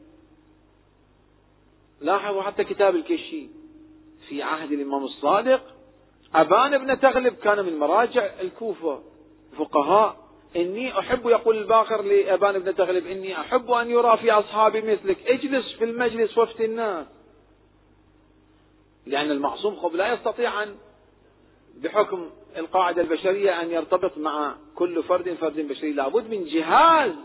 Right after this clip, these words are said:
هذا الجهاز قد حدده الله عز وجل بأن يكونوا أيدي، أحد أيدي وسواعد المعصوم من؟ الفقهاء. من يتفقه في الدين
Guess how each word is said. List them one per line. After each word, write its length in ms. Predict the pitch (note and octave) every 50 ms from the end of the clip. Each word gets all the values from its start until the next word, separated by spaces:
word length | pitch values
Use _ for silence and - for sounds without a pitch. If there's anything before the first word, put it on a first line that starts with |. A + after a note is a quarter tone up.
| - - - - - -
هذا 140 | - E3+ F#3
الجهاز 420 | G3 F3 D3+ D3+ F3 G3+ B3+ D4 C#4+
قد 240 | - - G#3 F#3
حدده 600 | - - - G#3 G3 F3 E3+ A3+ G#3+ G#3 A3 A3
الله 380 | C#4+ F#4 F#4 F4+ E4+ D#4+ E4 D#4
عز 380 | C4+ A#3+ B3 C4+ C4 A3 C#4 C#4
وجل 400 | C#4 C4+ C4+ A#3 B3+ C4 A#3+ G#3+
بأن 260 | G3+ A3+ A3 A3 A3
يكونوا 600 | A3+ G#3+ A3 C#4 D#4+ F4+ F4 D4+ C4+ A#3 F#3+ D#3 - - - - - - - _ -
أيدي، 640 | B3 D4 D#4+ D4+ C4+ A3 G3+ A3+ G#3+ G3+ F3 - - A#3
أحد 300 | C4 B3+ B3 A#3+ A#3 - - -
أيدي 400 | C4 D4+ C#4 A#3+ G3+ F#3 G3 F#3+
وسواعد 800 | F#3+ F#3+ F3 - A3+ G#3+ B3 C#4+ D#4 D#4+ D4 B3+ A#3 A3+ F#3+ F3
المعصوم 600 | G3 G3 G3 G#3 G#3 G3 - - D4 D#4+ D#4 D4+
من؟ 380 | D#4+ F4 F4+ F4 F4 F4+ E4+ E4 - - - - - _ _ _ _ _ _ -
الفقهاء. 640 | C#3+ C3 D#3 E3 - E3 D#3+ D3 E3 F#3+ G#3 A#3+ - - - - _ _ _ _ _ _ _ _ _ _ _ _ _ _ _ _ _ _ _ _ _ _ _ _ _ _ _ _ _ _ _ _ _ _ -
من 200 | D3+ E3+ F#3 G3
يتفقه 760 | G#3 G3 - A3 A3 - D#4+ D#4+ D#4 D#4+ D4+ C#4 A#3+ G#3+ G3
في 80 | G#3+
الدين 720 | A3 F3+ - G3 A#3+ A#3+ A3+ A3 G#3+ G3 E3+ - A3 A#3+